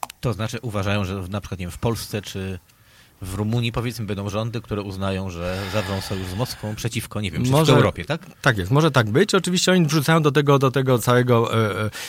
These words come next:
Speaker 2: do całej tej dyskusji jeszcze Chiny, ale uważam, to jest bardzo naiwne z punktu widzenia, e, e, e, niemieckich interesów, ponieważ nie wyobrażam sobie, żeby, żeby Chiny były w przyszłości sojusznikiem, sojusznikiem Rosji. To jest tylko na czas.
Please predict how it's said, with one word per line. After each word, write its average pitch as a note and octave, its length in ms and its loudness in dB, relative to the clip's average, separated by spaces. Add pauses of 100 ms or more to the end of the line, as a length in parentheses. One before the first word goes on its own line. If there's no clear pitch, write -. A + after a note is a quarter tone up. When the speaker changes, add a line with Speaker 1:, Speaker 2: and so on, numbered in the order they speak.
Speaker 2:
do A#2 80 0
całej C3 220 4
tej A#2+ 120 4
dyskusji A2 380 0
jeszcze G#2 220 2
Chiny, C#3+ 560 2
ale C#3 260 2 (320)
uważam, D3 240 4
to C#3 60 -2
jest C3+ 80 0
bardzo C#3 220 4
naiwne A#2 480 0
z - 240 -10
punktu A#2 280 -2
widzenia, A#2+ 500 2
e, A#2 280 0
e, A2 240 -2
e, A2 240 -2
niemieckich A2 560 0
interesów, G#2+ 600 -2
ponieważ C3 340 0
nie C#3 100 0
wyobrażam C3 400 2
sobie, C3 240 0
żeby, A#2+ 320 2 (380)
żeby A2+ 280 2
Chiny C3 280 4
były B2 300 4
w - 120 -6
przyszłości A#2+ 520 0
sojusznikiem, A#2+ 800 2
sojusznikiem A2+ 680 2
Rosji. A2+ 480 0
To A#2+ 100 -2
jest A2+ 140 2
tylko - 200 -4
na F#2+ 140 0
czas. C#3 440 -6